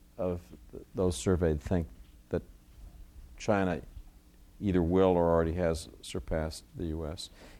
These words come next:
In Spain, sixty-seven percent. In Britain, sixty-five percent. In Germany, sixty-one percent. In other words, among our closest allies, th-,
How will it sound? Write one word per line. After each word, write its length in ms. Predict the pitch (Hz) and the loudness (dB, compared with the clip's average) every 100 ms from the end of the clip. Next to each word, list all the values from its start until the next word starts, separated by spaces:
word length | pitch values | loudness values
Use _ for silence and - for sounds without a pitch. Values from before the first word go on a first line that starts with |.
| - | -2
In 160 | 98 | -2
Spain, 480 | 90 - 135 135 127 | -2 0 2 4 4
sixty-seven 640 | - 123 - 113 113 104 | 2 -2 -2 -2 0 0
percent. 360 | 104 95 87 76 | -2 -4 -4 -4
In 120 | 78 | -4
Britain, 480 | 82 113 - 117 113 - - - - | 0 0 0 -2 -4 -10 -20 -20 -18
sixty-five 680 | - 117 - 101 - 95 90 | -6 -6 -4 -6 0 0 0
percent. 360 | 82 80 82 80 | -6 -6 -4 -4
In 120 | 80 | -4
Germany, 460 | 76 107 117 113 101 | -4 -2 0 -2 -4
sixty-one 680 | - 135 - 113 98 95 | -4 -6 -6 -4 -2 -4
percent. 460 | 95 90 - 80 - | -6 -12 -12 -14 -12
In 80 | 90 | -6
other 100 | 101 | -4
words, 220 | 98 92 - - - 120 | -4 -4 -12 -20 -6 2
among 260 | 127 123 | 4 6
our 100 | 107 | 6
closest 600 | 95 - 160 170 - 156 | 4 2 4 4 2 0
allies, 800 | 117 113 110 95 87 - - - - - - - - | 4 6 6 4 0 -8 -14 -16 -16 -20 -20 -20 -20
th-, 120 | - | -14